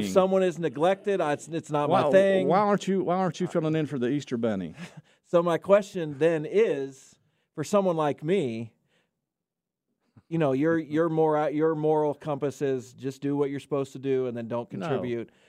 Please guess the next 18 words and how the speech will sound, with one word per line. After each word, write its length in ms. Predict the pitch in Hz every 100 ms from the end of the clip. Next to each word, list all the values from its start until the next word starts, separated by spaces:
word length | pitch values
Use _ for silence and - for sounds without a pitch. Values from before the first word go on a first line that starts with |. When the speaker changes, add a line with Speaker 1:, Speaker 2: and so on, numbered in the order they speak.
| _
Speaker 1:
So 140 | 185 170
how 160 | 208
do 140 | 185 165
I 140 | 180
get 180 | 151 147
onto 260 | 147 135
the 120 | 131 131
nice 360 | 165 180 -
list? 300 | 104 - -
Speaker 2:
You 200 | 151 156
have 140 | 160 143
to 60 | 131
do 140 | 135
good 160 | 123 123
things 200 | 135 120
for 100 | 120
other 100 | 110
people. 380 | 151 170 76